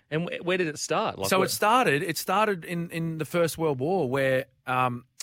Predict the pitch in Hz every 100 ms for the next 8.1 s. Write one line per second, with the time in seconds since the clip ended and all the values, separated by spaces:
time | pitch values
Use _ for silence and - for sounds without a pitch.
0 | - - 135 123 107 _ _ _ 87 -
1 | 85 127 98 101 113 151 147 120 113 101
2 | 98 104 - 107 113 104 98 95 117 -
3 | 139 110 107 104 110 139 127 98 - 101
4 | 110 110 104 - - 104 98 - _ 113
5 | 113 123 - 117 120 117 139 123 117 120
6 | 113 110 113 101 104 117 107 113 101 101
7 | 104 110 104 101 - 104 95 110 113 107